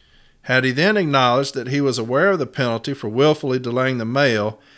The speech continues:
he may have put himself in an indefensible position. As it turns out, he didn't really answer Miranda's questions, and he simply pointed out that other employees had also left the mail behind.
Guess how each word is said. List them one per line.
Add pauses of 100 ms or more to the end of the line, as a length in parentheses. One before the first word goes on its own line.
(140)
he
may
have
put
himself
in
an
indefensible
position. (880)
As
it
turns
out,
he
didn't
really
answer
Miranda's
questions,
and
he
simply
pointed
out
that
other
employees
had
also
left
the
mail
behind.